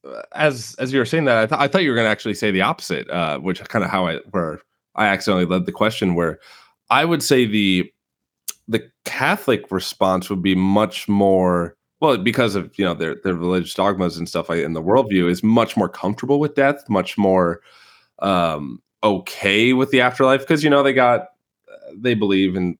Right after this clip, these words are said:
like, you know, the resurrection and all that stuff. And, um, and John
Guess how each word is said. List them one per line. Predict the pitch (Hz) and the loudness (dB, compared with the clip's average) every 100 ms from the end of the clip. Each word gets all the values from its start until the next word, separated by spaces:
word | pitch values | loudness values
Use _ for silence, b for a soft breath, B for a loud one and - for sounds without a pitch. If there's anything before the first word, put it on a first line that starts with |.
| - | -6
like, | 87 82 - | -4 -4 -10
you | 78 | -12
know, | |
the | 80 | -8
resurrection | 76 82 104 120 - | -10 -2 0 0 -2
and | 92 90 | -4 0
all | 85 | 0
that | 85 82 | 0 -2
stuff. | - 87 - | -4 -2 -4
And, | 85 b b b - | -8 b b b -4
um, | 110 98 85 - _ | 0 0 -2 -10 _
and | 131 120 - | 0 0 0
John | 123 131 160 147 113 104 | 0 2 2 2 0 -4